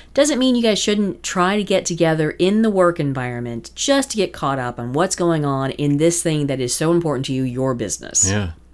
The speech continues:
Speaker 1: It just, it makes, it's good business management,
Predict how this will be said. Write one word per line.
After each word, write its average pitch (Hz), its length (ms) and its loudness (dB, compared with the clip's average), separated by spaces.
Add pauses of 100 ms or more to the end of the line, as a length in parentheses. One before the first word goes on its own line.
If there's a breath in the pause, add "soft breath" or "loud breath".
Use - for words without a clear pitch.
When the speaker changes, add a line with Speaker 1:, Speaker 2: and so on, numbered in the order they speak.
(100)
Speaker 1:
It 156 120 -2
just, 175 300 0
it 165 180 0
makes, 170 300 2
it's 170 160 0
good 220 220 2
business 185 320 2
management, 185 500 0